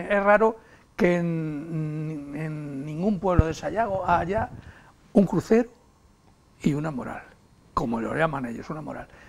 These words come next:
Pero esa era milenaria y estuvimos allí charlando un ratillo que nos lo estuvo contando un vecino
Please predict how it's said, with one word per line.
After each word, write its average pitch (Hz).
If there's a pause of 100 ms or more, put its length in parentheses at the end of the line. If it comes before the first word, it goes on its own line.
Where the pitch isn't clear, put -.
(180)
Pero 151
esa 196
era 202
milenaria 131
y -
estuvimos 131
allí 139
charlando 165
un 175
ratillo 185
que 180
nos 135
lo 127
estuvo 135
contando 165 (340)
un 202
vecino 143